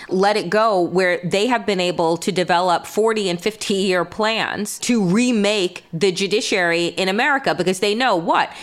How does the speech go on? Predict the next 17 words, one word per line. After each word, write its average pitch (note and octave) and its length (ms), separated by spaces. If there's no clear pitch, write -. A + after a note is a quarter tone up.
Congress F4+ 440
isn't F#3+ 260
the F#3 80
one F3 460
that F#3 160
has F#3 240
given F#3+ 580
marginalized G3 760
communities F3+ 640
their E3+ 300
rights. E3+ 580
No, C4+ 280
it G#3 100
isn't. G3+ 420
It A3 140
has A#3+ 200
been G3 380